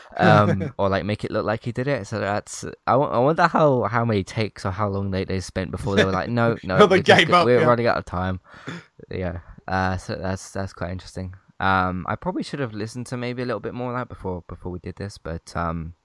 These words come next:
Speaker 2: Yeah.
Speaker 1: uh, yeah, I, I thought that was interesting as well. Um, so yeah, I thought that was good. Th-, there was another,
Speaker 2: Yeah.
Speaker 1: there was w-, one more to, to discuss, which is, remember when those, those guys go out to the desert and then, um,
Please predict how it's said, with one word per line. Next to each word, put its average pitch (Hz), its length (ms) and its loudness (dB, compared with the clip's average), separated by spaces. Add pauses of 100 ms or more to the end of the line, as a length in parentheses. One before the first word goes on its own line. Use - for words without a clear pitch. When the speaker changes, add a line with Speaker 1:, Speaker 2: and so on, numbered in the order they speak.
(600)
Speaker 2:
Yeah. 139 300 2 (340)
Speaker 1:
uh, 92 540 2 (260)
yeah, 85 260 -4
I, 92 280 -4
I 92 40 -4
thought - 180 -10
that - 120 -4
was - 120 -12
interesting 95 420 -10
as 92 120 -6
well. 92 240 -4 (280)
Um, 90 560 0 (560)
so - 120 -10
yeah, 92 240 -6
I - 60 -14
thought - 160 -8
that - 60 -8
was 92 100 -8
good. 95 160 -8 (100)
Th-, - 160 -6
there 120 120 2
was 120 80 0
another, 123 220 2
Speaker 2:
Yeah. 143 100 2
Speaker 1:
there 104 180 -4
was 107 200 -4
w-, - 180 -16 (140)
one 101 220 -2
more 92 280 -6
to, 90 400 -8
to 92 100 -10
discuss, 90 540 -8
which 90 260 -10
is, 92 320 -6 (720)
remember 160 280 0
when 151 120 -2
those, 135 260 -2
those 110 260 -2
guys 107 360 0
go 117 160 2
out 101 120 0
to - 80 -18
the 98 120 -4
desert 110 460 -4 (160)
and 95 280 -2
then, 95 280 -2
um, 90 440 -4